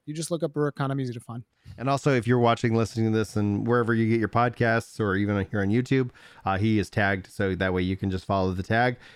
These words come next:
Speaker 2: easily over to his main channel. And that's usually when people ask me, it's like, "Just start with Ginger Prime, and, and you'll find what you want." And you can, you can subscribe to the things that you want, and you don't have to subscribe to everything I'm doing 'cause I'm,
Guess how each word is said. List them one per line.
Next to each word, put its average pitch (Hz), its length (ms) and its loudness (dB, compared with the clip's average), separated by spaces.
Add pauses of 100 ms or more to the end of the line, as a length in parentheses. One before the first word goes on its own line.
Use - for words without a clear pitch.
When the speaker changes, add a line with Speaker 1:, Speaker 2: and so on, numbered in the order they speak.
(140)
Speaker 2:
easily 175 380 2
over 143 180 4
to 135 100 4
his 117 140 0
main 107 180 2
channel. 101 420 2
And 107 120 2
that's 127 160 2
usually 113 220 0
when 101 80 0
people 95 240 0
ask 92 240 -2
me, 92 200 0
it's 90 140 -2
like, 95 200 0
"Just - 160 -6
start 156 160 0
with 117 100 -2
Ginger 110 240 0
Prime, 95 320 0
and, 90 160 -2 (320)
and 123 100 0
you'll 143 120 2
find 156 340 2
what 131 140 2
you 107 120 0
want." 80 440 -4 (380)
And 110 140 -2
you 101 80 -2
can, 104 280 0
you 107 120 0
can 113 140 0
subscribe 135 480 0
to 139 80 2
the 117 160 0
things 117 220 0
that 110 80 0
you 101 120 2
want, 95 300 0
and 95 80 -2
you 92 80 -2
don't 110 120 0
have 110 100 -2
to 107 80 -2
subscribe 101 480 -4
to 98 40 2
everything 95 320 0
I'm 92 140 0
doing 90 260 0
'cause 90 180 -2
I'm, 90 200 0